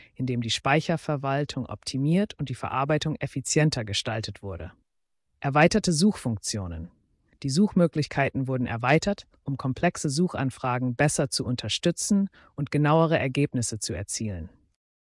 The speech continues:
Hierzu gehört auch die Unterstützung regulärer Ausdrücke. Reaktion der Entwicklergemeinde. Die Reaktionen auf das Update in der Entwicklergemeinde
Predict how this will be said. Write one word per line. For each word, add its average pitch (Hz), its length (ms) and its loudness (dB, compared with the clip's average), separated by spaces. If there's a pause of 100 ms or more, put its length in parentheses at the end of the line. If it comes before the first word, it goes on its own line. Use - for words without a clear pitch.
(200)
Hierzu 190 380 0
gehört 147 360 0
auch 135 120 -4
die - 140 -6
Unterstützung 147 720 -2
regulärer 135 600 -2
Ausdrücke. - 560 -8 (720)
Reaktion 208 580 6
der 175 80 8
Entwicklergemeinde. 110 920 -2 (1160)
Die 147 80 0
Reaktionen 175 680 4
auf 139 160 -4
das - 300 -4
Update 180 460 2
in 156 120 -2
der 135 140 0
Entwicklergemeinde 165 1080 0